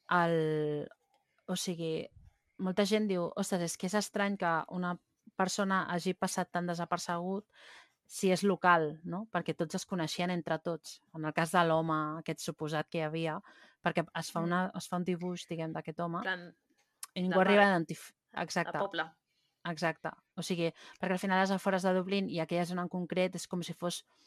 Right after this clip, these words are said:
Speaker 1: un poblet. No sé si
Speaker 2: Mm.
Speaker 1: m'explico, saps? De que tothom es coneix.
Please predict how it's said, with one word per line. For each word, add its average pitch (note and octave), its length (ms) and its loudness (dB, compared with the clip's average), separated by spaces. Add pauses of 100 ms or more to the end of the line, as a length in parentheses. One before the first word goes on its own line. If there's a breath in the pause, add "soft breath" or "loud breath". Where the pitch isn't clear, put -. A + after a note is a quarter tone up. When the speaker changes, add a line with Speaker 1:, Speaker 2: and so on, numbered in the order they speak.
(300 soft breath)
Speaker 1:
un E3+ 100 -4
poblet. D#3 580 0 (580)
No E3 60 -6
sé - 120 -8
si D3+ 40 -6
Speaker 2:
Mm. - 60 -6
Speaker 1:
m'explico, D3+ 400 -8
saps? - 280 -10
De C#3 120 -12
que D3+ 100 -10
tothom D3 240 -8
es E3 120 -10
coneix. - 420 -8